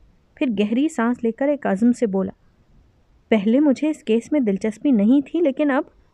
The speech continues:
अगर हाशिम इस तरह के औछे हटकंदों पे उतर आया है, तो ठीक है, हम सब मिलकर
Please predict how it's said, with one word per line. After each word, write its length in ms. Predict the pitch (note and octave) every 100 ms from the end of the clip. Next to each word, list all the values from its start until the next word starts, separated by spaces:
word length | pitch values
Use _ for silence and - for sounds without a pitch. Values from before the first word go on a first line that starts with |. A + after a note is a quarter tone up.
| _ _ _ _ _ _
अगर 220 | G3 F#3+
हाशिम 420 | A3+ G3+ - D#4 C#4+
इस 180 | G3+ -
तरह 220 | D4 D#4+
के 160 | D#4+ F#4+
औछे 500 | - G#3 G#3+ - E4+
हटकंदों 520 | E4 - C#4 C4 C#4+
पे 220 | C#4+ D4+
उतर 300 | D4 A#3+ C4+
आया 220 | C4+ C#4+
है, 140 | D4+ F4+ _ _ _ _
तो 80 | D#4
ठीक 380 | D#4+ C#4+ C4+ -
है, 80 | F#3+ _ _ _
हम 140 | C4 D#4
सब 220 | - D#4+
मिलकर 500 | G3+ A3 D4 -